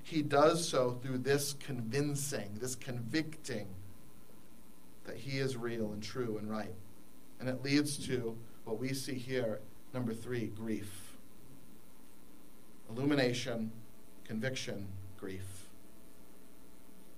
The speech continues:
One pastor called it mourning, spiritual mourning.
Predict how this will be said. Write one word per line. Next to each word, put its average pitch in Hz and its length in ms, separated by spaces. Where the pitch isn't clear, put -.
One 135 160
pastor 131 320
called 120 260
it 110 140
mourning, 123 540
spiritual 139 960
mourning. 104 440